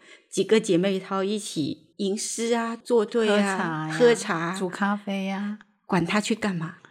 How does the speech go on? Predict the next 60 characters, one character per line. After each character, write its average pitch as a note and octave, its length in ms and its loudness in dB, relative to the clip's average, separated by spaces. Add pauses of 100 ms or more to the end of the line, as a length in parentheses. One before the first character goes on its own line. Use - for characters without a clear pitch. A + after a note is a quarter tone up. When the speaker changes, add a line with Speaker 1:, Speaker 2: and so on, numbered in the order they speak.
(240)
Speaker 2:
对。 F3+ 280 -2
Speaker 1:
他 C4 100 0
可 B3+ 140 -2
以 F#3+ 40 0
去 A3+ 160 -2
宠 F3 220 -4
幸 F#3+ 200 -2
别 D#3 160 0
人， D3+ 240 -4
从 G#3 220 -2
此 F#3 220 -4
以 E3+ 80 0
后 G#3+ 80 6
不 G#3 160 -6
要 G3 180 0
紧， - 220 -14 (340)
只 - 140 0
要 A#3+ 100 4
给 A3+ 140 -6
我 G#3+ 80 -4
们 E3+ 100 -4
钱 E3 240 -10
就 F#3+ 120 -10
好 F#3+ 160 -10
了。 - 100 2 (480)
Speaker 2:
<laughs> D4 540 2
我 A3+ 60 2
们 G#3+ 120 0
专 B3 180 2
心 B3 240 -4
当 A#3 220 2
后 A3 240 4
宫 G3+ 240 -2
就 G#3 160 0
好 E3 160 -4
了。 F#3 420 -2
Speaker 1:
对， B3+ 240 -4 (280)
绝 G#3 180 4
对 G3+ 140 4
不 A#3+ 160 4
争 A3 260 2
宠。 - 240 -4 (300)
Speaker 2:
绝 F3 120 -2
对 F#3 200 2
不 G3 120 -4
争 G3+ 240 0
宠 E3 240 -10
的 C#3+ 140 -10
后 E3+ 120 -4
宫。 D#3 80 -4
Speaker 1:
千 A#3 200 6
万 A#3+ 180 -4
不 - 120 -2
要 A3 100 2
进 G3+ 260 -6
我 E3 100 -2
们 D3+ 120 0
的 D#3+ 100 2
院 F3 280 -2
子。 - 200 -2